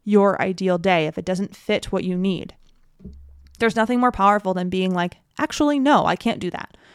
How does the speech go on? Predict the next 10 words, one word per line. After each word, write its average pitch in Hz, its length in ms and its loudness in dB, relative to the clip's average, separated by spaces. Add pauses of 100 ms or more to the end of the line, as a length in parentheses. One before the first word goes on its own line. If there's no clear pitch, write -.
(360)
And 190 580 2 (320)
I 185 580 2 (180)
truly 262 380 2
appreciate 233 560 0
every 208 300 2
single 202 260 -2
person 208 360 -2
who 190 160 -4
has 180 260 -4
ever 196 480 2